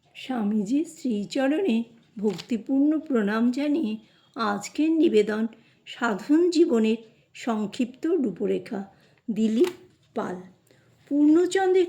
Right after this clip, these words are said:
কুৎসিত সংসারের যে অভিজ্ঞতা লাভ হয়েছে, তাতে আর সংসার নয়, সন্ন্যাস গ্রহণ করতে তিনি দৃঢ় প্রতিজ্ঞ। বালক বিজয়চন্দ্রেরও নাটকটি পড়তে পড়তে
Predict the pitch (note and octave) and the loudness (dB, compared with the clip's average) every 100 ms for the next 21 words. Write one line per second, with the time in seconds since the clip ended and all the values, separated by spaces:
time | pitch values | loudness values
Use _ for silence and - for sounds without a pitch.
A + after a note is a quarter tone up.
0 | - B3+ - - E4+ F4+ - B3 A3 - | -2 -6 -6 -2 0 0 -4 -6 -4 -4
1 | C4+ C#4+ B3+ - C4 F#3 G#3 G#3 C4 C4+ | -2 -2 -4 -2 0 0 -4 -4 -4 -2
2 | D4 A#3+ A#3+ B3 A3+ A3 A#3+ B3 - _ | 2 2 2 2 0 0 -4 -6 -14 _
3 | _ _ - A#3 A3 D4+ F#4+ - - G#3+ | _ _ -4 -2 -2 -2 -4 -4 -6 -4
4 | G3+ A#3+ B3 G#3 F3+ G3 - - _ _ | -4 0 0 0 -4 -6 -12 -20 _ _
5 | - A#3+ G#3+ A#3 C4 A#3+ C#4 C#4 D#4+ D4+ | -8 -2 2 2 2 0 0 2 2 0
6 | B3 - - D4 - - _ _ A#3+ B3+ | 0 -2 -2 -2 -2 -16 _ _ 2 2
7 | G4 - - G3+ A3 A#3+ B3 A3 G3 G#3 | 2 -4 -6 -2 2 0 2 0 0 -2
8 | D#3 - F3+ - - - _ - A3+ A#3 | -6 -8 -10 -12 -20 -20 _ -4 2 2
9 | A3+ D4+ - B3+ F#3 A3+ A3 C4+ C4+ D4 | 2 0 -2 -2 2 2 2 2 2 4
10 | F4 D#4 C4 C4 - A#3+ A3 C4 A#3+ - | 4 2 0 -2 -10 -4 -4 -4 -6 -4
11 | C#4 - G#3+ - A#3+ B3+ C4 C4 D#4 | -4 -2 -4 -2 -2 -2 -4 -2 -4